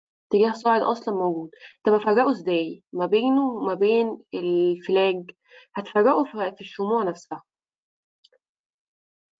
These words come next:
الرالي الشموع بتبقى شموع جنب بعض،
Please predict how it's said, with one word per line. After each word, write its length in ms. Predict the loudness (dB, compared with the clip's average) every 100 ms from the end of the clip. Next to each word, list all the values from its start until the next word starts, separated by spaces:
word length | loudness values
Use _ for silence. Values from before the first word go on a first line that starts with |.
| _ _ _ -2 2 2 2
الرالي 440 | 0 2 2 0 -2 _ _ _ _ _ -18
الشموع 560 | -14 -8 -2 2 2
بتبقى 400 | 0 -2 -8 -8
شموع 320 | -12 -4 -2 0
جنب 220 | -2 -4
بعض، 320 | -2 -4 -4